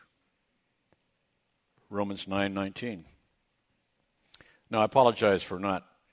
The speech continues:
taking the time to lay out the context for all of these wonderful verses. But here Paul asks, "Who resists his will?"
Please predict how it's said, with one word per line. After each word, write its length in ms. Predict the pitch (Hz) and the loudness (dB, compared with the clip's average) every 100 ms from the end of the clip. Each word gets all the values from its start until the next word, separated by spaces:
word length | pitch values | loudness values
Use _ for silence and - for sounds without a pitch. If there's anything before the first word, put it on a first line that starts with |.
| _ _ | _ _
taking 280 | - 113 113 | 0 0 0
the 80 | 101 | -6
time 400 | - 107 101 95 | -6 -2 -2 -4
to 440 | - 90 87 85 - | -8 -10 -8 -10 -10
lay 180 | 98 | 0
out 140 | 95 92 | 0 0
the 80 | - | -6
context 600 | - 113 101 92 85 - | -4 -4 -2 -6 -6 -10
for 100 | - | -10
all 200 | 95 90 | -8 -6
of 80 | |
these 260 | 85 82 - - - - _ _ _ | -8 -12 -14 -20 -20 -20 _ _ _
wonderful 440 | 123 110 110 104 98 | -6 -2 -2 -2 -2
verses. 480 | 107 113 - 85 - | 0 0 -2 -10 -8
But 200 | 101 101 | -8 -2
here 200 | 170 147 | -2 0
Paul 300 | 135 127 110 | 2 4 4
asks, 240 | 101 - | 4 0
"Who 140 | 147 | -6
resists 440 | 147 135 107 107 - | -4 -4 -6 -8 -8
his 160 | 113 | -10
will?" 260 | 147 143 95 | -4 -4 -4